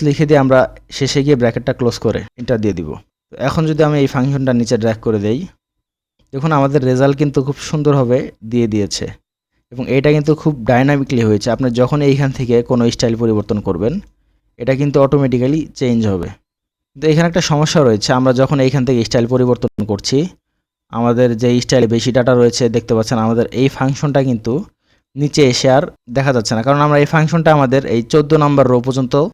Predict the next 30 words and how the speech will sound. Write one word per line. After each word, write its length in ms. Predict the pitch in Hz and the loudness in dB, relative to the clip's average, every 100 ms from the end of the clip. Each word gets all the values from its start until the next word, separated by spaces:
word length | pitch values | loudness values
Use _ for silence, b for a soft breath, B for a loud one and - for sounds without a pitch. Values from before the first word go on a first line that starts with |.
| - | -6
ড্র্যাগ 180 | 123 117 - | -4 -2 0
করেছিলাম। 420 | 107 - 104 87 - | -2 -2 -6 -8 -8
তো 40 | 139 | -4
আমরা 140 | 139 151 | 0 2
যদি 120 | 151 160 | 4 4
এটা 160 | 156 147 135 117 | 4 4 4 2
নিচে 200 | 147 151 160 | 0 2 2
ড্র্যাগ 160 | 147 139 139 | 4 2 2
করে 120 | 123 | 2
দেই, 120 | 117 123 127 | 2 2 0
দেখতে 160 | 135 151 | 2 2
পাচ্ছেন 200 | 151 156 147 | 2 2 0
আমাদের 220 | 147 151 135 | 2 0 2
যখন 180 | 139 143 123 | 0 0 2
রেজাল্ট 260 | 139 151 147 - | 4 4 2 0
থাকবে 240 | 147 135 113 | 0 2 2
না, 60 | 131 185 _ _ - | 0 -4 _ _ -8
তখন 180 | 147 160 | -2 0
কিন্তু 140 | 156 151 | 4 4
এখানে 180 | 143 147 135 | 4 2 4
এরর 200 | 151 151 113 | 4 4 2
দেখাচ্ছে। 340 | 107 95 - 76 - _ _ _ - | -2 -4 -6 -8 -12 _ _ _ -6
তো 60 | 147 - - 156 | -4 -4 -4 0
এটা 180 | 175 175 170 - 127 | 4 6 6 2 0
আমরা 140 | 139 139 | 0 2
দূর 120 | 151 151 | 2 4
করার 180 | 160 151 | 4 4
জন্য, 160 | 147 123 123 - | 4 2 2 0
এই 60 | 135 - | -2 0
সমস্যার 320 | 147 143 151 | -2 -2 -2